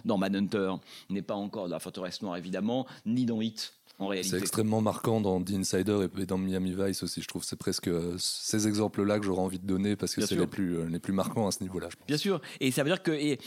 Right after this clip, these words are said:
Speaker 1: et on a surtout le sentiment d'un seul coup que l'humain ou l'individu, donc le personnage de cinéma dans les films de Michael Mann à partir de Révélation, en, en tout cas leur positionnement, leur place, leur importance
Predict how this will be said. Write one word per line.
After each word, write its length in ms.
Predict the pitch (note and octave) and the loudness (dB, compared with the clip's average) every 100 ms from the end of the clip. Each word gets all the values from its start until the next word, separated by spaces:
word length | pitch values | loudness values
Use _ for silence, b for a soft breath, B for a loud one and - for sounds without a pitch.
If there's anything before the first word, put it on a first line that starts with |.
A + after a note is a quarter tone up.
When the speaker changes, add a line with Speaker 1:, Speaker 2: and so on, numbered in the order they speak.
| B | B
Speaker 1:
et 120 | - C#3 | 2 2
on 100 | D3 | 4
a 80 | |
surtout 380 | C3+ - - G3 | 0 -2 -2 0
le 100 | E3+ | 2
sentiment 640 | C#3 D3 - D#3 D3+ D#3 D3+ B C3 | 2 0 0 0 2 0 -2 B 0
d'un 160 | B2 C#3 | 0 2
seul 220 | D3 C#3 | 0 -2
coup 260 | - A3 G3 | 0 -2 2
que 300 | E3+ F3 G#3+ B B | 2 4 2 B B
l'humain 760 | B2 D3 F3+ F3 F3+ G3 G3 - _ _ _ D#3 | 0 2 4 4 4 2 0 -4 _ _ _ -6
ou 140 | C3+ A#2+ | 0 4
l'individu, 840 | C3 F3 D#3 D#3 D3+ C#3 D#3+ G#3+ | 6 6 4 2 2 2 2 2
donc 220 | F#3 A2+ | 0 -2
le 80 | G#2+ | -2
personnage 580 | - D3+ - C#3 C#3 C3 | 0 0 2 4 4 2
de 80 | A#2 | 2
cinéma 560 | - - A#2+ A#2 B2 B2 B B A2+ | 0 2 4 4 2 -2 B B -2
dans 240 | A#2 D3+ | 2 4
les 80 | C3+ | 2
films 200 | - B2 | 2 4
de 40 | |
Michael 300 | A#2 A#2 A#2+ | 4 4 2
Mann 200 | A#2+ B2 - | 4 2 0
à 100 | A2+ | -2
partir 380 | A#2 - B2 | -2 0 2
de 80 | A2+ | 4
Révélation, 760 | G#2+ G#2 G2+ G2+ - D#3+ G#3+ A#3+ | 4 4 4 2 2 0 0 -2
en, 240 | A2+ A#2 - | -2 -4 -2
en 80 | C3 | -6
tout 140 | D#3 | -2
cas 160 | D#3 C3+ | 2 2
leur 220 | B2 - | 2 4
positionnement, 840 | F#3+ D#3+ D3+ D#3+ C#3 C3+ C3 B2 | 2 4 2 4 4 4 4 4
leur 260 | G#2 A#2+ A#2+ | 4 4 2
place, 560 | C#3 C3 B2+ - - - B B B | 2 4 4 2 -2 -4 B B B
leur 240 | G#2+ A#2 | 0 4
importance 720 | C3+ B2+ C3+ - D#3 F3+ - | 4 2 0 2 2 4 0